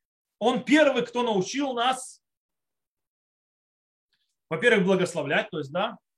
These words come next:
Всевышнего. Во-вторых, он сказал, «Ки ата ядати ки гадоль Хашем микол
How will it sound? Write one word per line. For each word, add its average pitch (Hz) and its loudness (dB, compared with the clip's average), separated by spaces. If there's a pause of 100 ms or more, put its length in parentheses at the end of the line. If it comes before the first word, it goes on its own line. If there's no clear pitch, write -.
(100)
Всевышнего. 151 -10
Во-вторых, 254 -2
он 269 -6
сказал, 240 0
«Ки - -6
ата 339 4
ядати 302 0
ки 277 -4
гадоль 302 2
Хашем 285 -6
микол 294 0